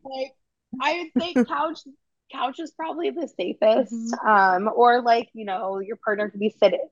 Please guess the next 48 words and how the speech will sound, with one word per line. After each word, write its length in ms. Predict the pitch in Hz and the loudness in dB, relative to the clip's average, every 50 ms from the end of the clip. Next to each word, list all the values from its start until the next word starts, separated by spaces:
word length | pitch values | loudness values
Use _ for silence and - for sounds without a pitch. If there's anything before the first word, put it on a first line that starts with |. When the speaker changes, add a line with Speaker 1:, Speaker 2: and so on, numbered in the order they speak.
| _ _ - | _ _ 0
Speaker 1:
like, 220 | 208 214 202 196 - | 4 4 4 4 2
sitting 340 | _ - - 208 214 208 | _ 0 2 4 4 6
on 140 | 208 202 208 | 4 4 4
the 60 | 208 | 2
floor 560 | - _ - - 202 196 196 190 180 175 175 170 | -2 _ 2 4 6 8 8 8 8 6 6 2
and 180 | 175 180 180 | 2 0 0
you 340 | 180 180 180 175 175 175 - - | 0 2 2 2 2 2 2 2
on 140 | 190 190 202 | 2 2 2
top 240 | - 208 196 196 - | 2 2 2 2 0
of 100 | 190 185 | -2 -2
them 200 | - 190 190 196 | -2 -2 0 2
that 160 | 208 220 226 | 2 4 4
Speaker 2:
Mm-hmm. 140 | 220 196 190 | 4 2 2
Speaker 1:
way, 220 | 180 170 170 180 190 | 2 2 2 -2 -2
or, 100 | 175 180 | -2 0
like, 180 | 180 190 185 - _ _ _ _ - | 0 0 -2 -4 _ _ _ _ -8
leaning 360 | 220 214 214 214 208 208 214 | -4 -4 -2 -2 -2 -2 -4
against 400 | 208 196 220 202 202 196 - _ | -4 -4 -4 -4 -4 -6 -8 _
the 80 | - 202 | -4 -2
wall. 400 | 196 202 185 175 175 175 170 170 | 2 4 6 8 8 8 6 6
Like, 240 | 180 180 185 180 _ _ _ _ _ _ _ _ _ _ _ _ - | 4 2 2 0 _ _ _ _ _ _ _ _ _ _ _ _ -2
if 120 | 226 226 208 | -2 0 0
you 140 | 247 277 | 0 0
have 240 | 262 - - 294 320 | 2 2 0 -2 -2
something 880 | - - - - 208 196 214 208 _ - 240 233 240 247 254 254 262 262 247 - - 196 185 | -10 -8 0 2 2 2 2 -2 _ 0 2 2 4 2 0 -2 -6 -8 -10 -12 -10 0 2
that 320 | 202 202 202 196 - - | 4 6 6 4 4 4
is, 200 | 233 208 196 190 _ - | 2 2 2 0 _ -2
like, 360 | 190 190 175 156 156 _ - _ _ _ _ _ _ _ _ _ _ _ _ _ _ _ _ - | 0 0 0 0 -2 _ -8 _ _ _ _ _ _ _ _ _ _ _ _ _ _ _ _ 0
you're 200 | 208 208 208 196 | 2 2 4 6
able 280 | 202 202 190 202 190 | 4 4 4 2 -2
to 100 | - 202 - - | -2 -8 -12 -6
brace 500 | - 165 151 175 202 - - - - - _ - - | -4 0 0 0 -2 -4 -10 -20 -20 -20 _ -6 0
to, 300 | - 269 269 294 294 262 | 2 4 4 6 4 6
like, 260 | 208 196 180 180 - | 6 4 4 4 4
that 220 | 175 165 165 - | 4 4 4 4
makes 200 | 196 202 196 - - | 0 0 0 0 -4
it 100 | 190 175 - | -6 -4 -4
easier. 580 | 175 165 180 185 - 269 269 349 359 349 311 - | -2 -2 -2 -2 0 0 0 2 2 2 2 4
And 160 | - 233 233 | 4 4 6
then 80 | 240 240 | 6 4
I 120 | 240 240 | 4 4
think 260 | 240 - 277 277 269 254 | 2 0 -2 -2 0 -2
also 260 | 247 240 - 254 240 | -4 -4 -2 -2 -2
too, 300 | 240 _ - 220 226 240 | -2 _ -4 -4 -2 -2
with 140 | 226 208 - - | -2 -4 -4 -2
being 200 | - 180 202 214 | 0 0 2 2
on 160 | 196 190 196 | 2 2 2
top, 400 | - - - 165 180 202 220 - | 0 2 4 4 4 4 2 0